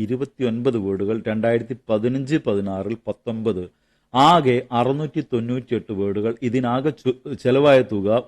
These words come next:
ഒരു കോടി അറുപത്തിയൊൻപത് ഇരു-, ഏഹ്, അറുപത്തൊമ്പത് ലക്ഷത്തി ഇരുപത്തിരണ്ടായിരം. അടുത്ത ചാർട്ട്, എം എൻ ലക്ഷം വീട് പുനർനിർമ്മാണ പദ്ധതി. ഇത് വീട് പുനർനിർമ്മിക്കുന്ന പദ്ധതിയാണ്,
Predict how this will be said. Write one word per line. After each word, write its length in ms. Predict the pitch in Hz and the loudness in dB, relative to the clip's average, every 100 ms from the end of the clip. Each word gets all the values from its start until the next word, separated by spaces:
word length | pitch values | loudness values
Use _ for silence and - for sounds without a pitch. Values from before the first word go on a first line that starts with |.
| 117 | 0
ഒരു 180 | 127 170 - | 2 2 0
കോടി 260 | 110 113 131 117 | -2 0 -2 -2
അറുപത്തിയൊൻപത് 680 | 113 135 139 127 107 104 123 - 107 | -2 -2 -2 -4 -2 -2 -2 -4 -8
ഇരു-, 140 | - _ - 117 | -10 _ -6 -2
ഏഹ്, 200 | 107 104 107 | -2 -2 -2
അറുപത്തൊമ്പത് 480 | 120 131 131 117 107 101 | -2 -2 -2 0 0 -2
ലക്ഷത്തി 320 | - 107 190 120 | -4 -10 -6 -6
ഇരുപത്തിരണ്ടായിരം. 720 | 98 90 95 90 90 87 90 - _ _ _ _ _ 160 | -4 -6 -8 -8 -8 -8 -12 -16 _ _ _ _ _ 2
അടുത്ത 260 | 180 190 190 | 2 4 4
ചാർട്ട്, 340 | 135 104 - 95 _ _ _ _ _ _ _ _ _ _ _ _ 127 | 4 2 -4 -16 _ _ _ _ _ _ _ _ _ _ _ _ 2
എം 220 | 147 165 185 | 4 4 4
എൻ 80 | 196 208 139 | 2 2 2
ലക്ഷം 260 | 135 - 156 143 | 2 2 0 6
വീട് 180 | 139 147 - | 6 6 2
പുനർനിർമ്മാണ 720 | 131 151 165 175 165 160 160 156 - | 2 4 4 4 4 4 4 2 2
പദ്ധതി. 360 | 101 104 95 101 - 120 | 0 0 -6 -10 -6 -2
ഇത് 100 | 131 - 123 | -2 -2 0
വീട് 240 | 139 147 - | 2 2 -2
പുനർനിർമ്മിക്കുന്ന 840 | 123 131 143 156 139 135 135 127 131 117 | -4 0 0 0 0 0 -2 -2 -4 -2
പദ്ധതിയാണ്, 680 | 95 101 98 98 95 101 | -4 -4 -4 -4 -6 -6